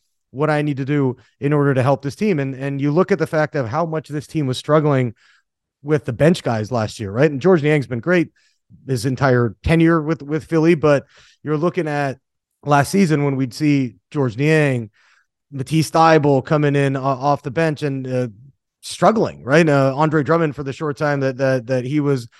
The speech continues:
with the Sixers. Obviously, we had the DeAndre <laughs> Jordan catastrophe from last year as well, but looking at, at how things were just kind of different with this squad. And I love the fact that they're able to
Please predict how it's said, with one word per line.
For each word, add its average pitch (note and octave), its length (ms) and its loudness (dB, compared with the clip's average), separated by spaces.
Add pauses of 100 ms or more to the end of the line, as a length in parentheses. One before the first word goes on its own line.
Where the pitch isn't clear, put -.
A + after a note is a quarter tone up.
(220)
with D#3 180 -4
the C#3+ 60 -8
Sixers. C#3+ 440 0
Obviously, C#3 280 -2
we C3+ 80 2
had C3+ 120 2
the B2 100 -4
DeAndre C3 580 -2 (100)
<laughs> - 60 -20
Jordan F3 640 4
catastrophe D3+ 880 -2 (300)
from D#3 480 0
last F3 260 2
year E3+ 140 0
as C#3 100 -4
well, F3+ 240 2
but D3 260 -4 (400)
looking G#3 280 0
at, F3+ 220 -2
at D3+ 440 -4
how E3 360 0
things E3 420 -4
were C3+ 260 -2
just D3+ 340 -6 (140)
kind E3 260 0
of A2 400 -2
different E3 380 -2
with C3 160 -4
this C#3+ 160 -4
squad. D#3+ 380 0
And C3 200 -2 (540)
I E3+ 120 2
love F3+ 240 4
the F#3+ 100 4
fact E3+ 260 0
that D#3 120 -4
they're D#3 120 -2
able D3+ 420 -2
to C#3 560 -6